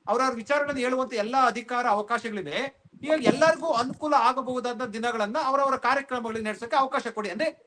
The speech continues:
ನಿಮಗೂ ಸೇರಿದಂತೆ ಎಲ್ಲರಿಗೂ ಕೂಡ ಅವಕಾಶ ಕೊಡಿ ಅಂತ ಕೇಳಿದ್ದಾರೆ. ನೀವು ನೋಡಿದ್ರೆ ಆರ್ ಎಸ್ ಎಸ್ ಗೆ ಅವಕಾಶ ಕೊಟ್ರೆ, ನೋಂದಣಿ ಪತ್ರ ಕೊಟ್ರೆ ಮಾತ್ರ ನಾವು ಕೊಡ್ಬೇಕು, ಇಲ್ಲಾಂದ್ರೆ ನಾವು ಗ-, ನಾವು, ನಾವು ಭಾಗವಹಿಸ್ತೀವಿ ಅಂತ ಹೇಳ್ತಾ ಇದ್ರೆ, ಇದೊಂದ್ ರೀತಿಯಲ್ಲಿ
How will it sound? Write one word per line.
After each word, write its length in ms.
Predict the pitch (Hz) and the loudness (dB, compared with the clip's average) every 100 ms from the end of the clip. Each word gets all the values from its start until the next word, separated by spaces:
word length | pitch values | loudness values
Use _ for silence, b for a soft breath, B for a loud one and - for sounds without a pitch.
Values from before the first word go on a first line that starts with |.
| 156 | -10
ನಿಮಗೂ 340 | 175 233 330 | -8 -4 -4
ಸೇರಿದಂತೆ 760 | 330 285 262 226 156 262 - _ - | -2 -2 -2 -4 -4 -4 -6 _ -6
ಎಲ್ಲರಿಗೂ 460 | 196 294 330 320 339 | -2 0 -2 -2 -4
ಕೂಡ 160 | 302 320 | 0 0
ಅವಕಾಶ 360 | 208 233 277 269 - | 0 -2 -4 -6 -8
ಕೊಡಿ 180 | 202 240 | -6 -6
ಅಂತ 140 | 330 | -6
ಕೇಳಿದ್ದಾರೆ. 600 | 311 262 208 165 127 - _ - | -6 -6 -4 -4 -6 -14 _ -8
ನೀವು 180 | 233 339 | -4 2
ನೋಡಿದ್ರೆ 300 | 320 311 311 | 4 6 6
ಆರ್ 200 | 226 285 | 6 4
ಎಸ್ 140 | 311 | 0
ಎಸ್ 380 | 311 311 311 294 | -6 -8 -6 -4
ಗೆ 80 | 285 | 2
ಅವಕಾಶ 400 | 240 254 294 269 294 269 214 - _ | 2 2 0 0 4 6 4 0 _
ಕೊಟ್ರೆ, 320 | 254 262 294 | -4 -2 0
ನೋಂದಣಿ 360 | 262 233 277 285 | 0 0 0 0
ಪತ್ರ 220 | 285 285 | -2 -4
ಕೊಟ್ರೆ 260 | 262 262 311 | -4 -2 2
ಮಾತ್ರ 300 | 285 285 294 277 | 2 4 2 2
ನಾವು 160 | 254 | 0
ಕೊಡ್ಬೇಕು, 380 | 247 240 254 262 | -2 -2 -2 -4
ಇಲ್ಲಾಂದ್ರೆ 300 | 254 262 262 | -4 -4 -2
ನಾವು 200 | 240 247 | 0 0
ಗ-, 480 | 214 226 214 - 214 | 0 2 0 0 -2
ನಾವು, 600 | 220 254 233 226 175 _ - | 0 2 0 -2 -4 _ 2
ನಾವು 340 | 226 302 285 | 4 4 2
ಭಾಗವಹಿಸ್ತೀವಿ 480 | 226 247 269 262 262 | 4 4 2 -2 -4
ಅಂತ 100 | 233 | -2
ಹೇಳ್ತಾ 200 | 240 220 | -2 -2
ಇದ್ರೆ, 200 | 170 208 | -2 -4
ಇದೊಂದ್ 240 | 269 285 | -4 -6
ರೀತಿಯಲ್ಲಿ 680 | 302 330 311 277 208 160 _ | -6 -4 -2 -2 -4 -6 _